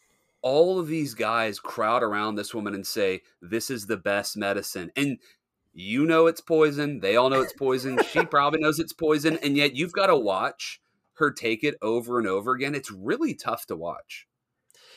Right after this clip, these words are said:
Speaker 2: And what's even crazier is this, towards,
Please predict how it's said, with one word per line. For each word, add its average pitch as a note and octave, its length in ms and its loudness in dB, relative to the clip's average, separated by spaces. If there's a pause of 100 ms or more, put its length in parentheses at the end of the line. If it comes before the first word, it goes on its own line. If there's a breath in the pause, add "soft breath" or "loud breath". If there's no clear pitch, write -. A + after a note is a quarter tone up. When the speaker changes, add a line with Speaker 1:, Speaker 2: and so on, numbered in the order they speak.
(120)
Speaker 2:
And E3 240 -2
what's D#3 240 -6
even D3 240 -8
crazier C3 520 -8
is G2+ 100 -12
this, - 340 -12 (160)
towards, - 500 -10